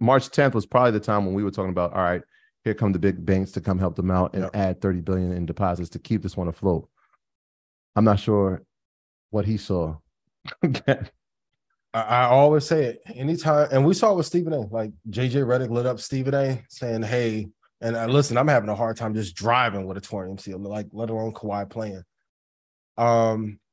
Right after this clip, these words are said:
Speaker 2: when you're doing media that much five days a week, it's very hard to be able to do research at the same time. So, and Jim's getting older. I mean, he was gracious when I met him. I had the honor to meet him last year. Um, but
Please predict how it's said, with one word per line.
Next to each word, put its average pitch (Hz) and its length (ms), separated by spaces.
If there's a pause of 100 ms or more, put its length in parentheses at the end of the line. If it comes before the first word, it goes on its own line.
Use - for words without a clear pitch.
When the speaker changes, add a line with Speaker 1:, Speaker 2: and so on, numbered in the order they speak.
(120)
Speaker 2:
when 127 200
you're 180 180
doing 139 380
media 135 420
that 120 260
much 123 240
five 120 240
days 120 220
a 120 60
week, 131 260
it's - 500 (240)
very 117 340
hard 113 340
to 104 80
be 107 100
able 101 120
to 101 40
do 101 140
research 117 600 (680)
at 113 200
the 110 100
same 104 320
time. 90 340 (420)
So, 101 460 (440)
and 147 220
Jim's 156 260
getting 143 160
older. 135 300
I 120 60
mean, 117 140
he 123 60
was 113 180
gracious 113 380
when 107 100
I 104 60
met 107 180
him. 107 140
I 104 40
had 101 80
the 92 40
honor 98 260
to 95 220
meet 104 160
him 98 140
last 101 300
year. 95 280 (680)
Um, 90 560
but 120 280